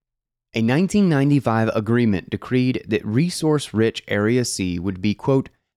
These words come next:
"gradually transferred to Palestinian jurisdiction" by nineteen ninety-seven. But that has not happened. Instead, Palestinians have been prevented from harvesting or investing in this land,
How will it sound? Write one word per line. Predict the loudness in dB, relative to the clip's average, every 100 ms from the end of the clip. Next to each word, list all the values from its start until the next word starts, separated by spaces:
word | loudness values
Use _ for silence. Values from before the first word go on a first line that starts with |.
| -10
"gradually | -4 0 0 0 0 0 0
transferred | 0 0 0 -2 -2 0 0 -4
to | -10
Palestinian | -4 -4 -2 -4 -2 2 2 2
jurisdiction" | 2 0 -2 -2 -4 0 -2 -2 -6 _ -6
by | -2
nineteen | 0 -2 -2 -4
ninety-seven. | -2 -4 -6 -8 -2 0 -2 -8 -14 _ _ _ _ _ -8
But | -8 -2
that | -4 -4 -6
has | -8 -4
not | -2 0 0 -2 -8
happened. | -16 -6 -6 -6 -12 -14 _ _ _ _ -2
Instead, | -2 0 0 0 0
Palestinians | -2 0 -2 0 2 2 2 0
have | 0
been | -2
prevented | 0 0 2 0 0 -2
from | -4 -4
harvesting | -2 -4 -2 -6 -4 -4 -2
or | -4 0
investing | 0 0 0 0 0 -2
in | 0 0
this | 0 -2
land, | -2 0 0 -2 -8